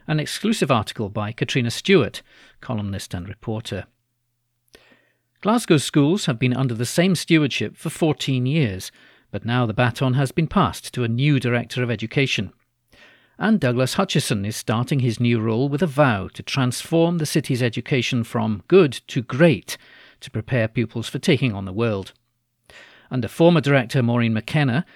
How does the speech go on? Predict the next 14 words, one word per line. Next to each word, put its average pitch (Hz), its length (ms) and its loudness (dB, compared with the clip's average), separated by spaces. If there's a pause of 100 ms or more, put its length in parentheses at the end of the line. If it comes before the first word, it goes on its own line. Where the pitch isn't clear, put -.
(140)
schools 233 340 0
underwent 131 460 2
a 165 40 -2
wholesale 151 640 2
transformation, 135 840 0 (360)
but 233 140 4
Douglas 147 320 2
believes 117 420 2
there's 143 220 0
more 120 240 0
to - 100 -8
do. 113 380 0 (580)
He 208 120 0
said, 143 320 4